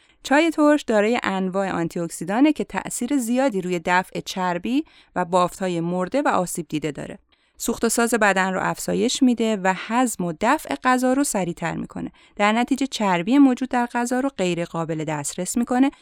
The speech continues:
و مانع جذب کربوهیدرات می‌شه. یعنی اگر قرار باشه یه چیزی واقعاً به معنی دقیق کلمه بشوره ببره،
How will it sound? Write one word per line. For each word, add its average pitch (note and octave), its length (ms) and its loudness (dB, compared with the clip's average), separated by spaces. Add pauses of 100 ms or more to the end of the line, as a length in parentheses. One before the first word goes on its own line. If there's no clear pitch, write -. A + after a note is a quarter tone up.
(140)
و G3 120 4
مانع G3 480 4
جذب E3+ 340 0
کربوهیدرات D#3 760 -4
می‌شه. - 220 -8 (220)
یعنی A#3+ 260 6
اگر C4 220 4
قرار G#3 320 4
باشه A3+ 240 -2
یه A3 100 0
چیزی A3+ 200 -6
واقعاً F#3+ 400 0
به G3+ 160 0
معنی F#3 420 0
دقیق G3+ 440 0
کلمه E3 520 -2
بشوره E3+ 520 2
ببره، G#3 440 2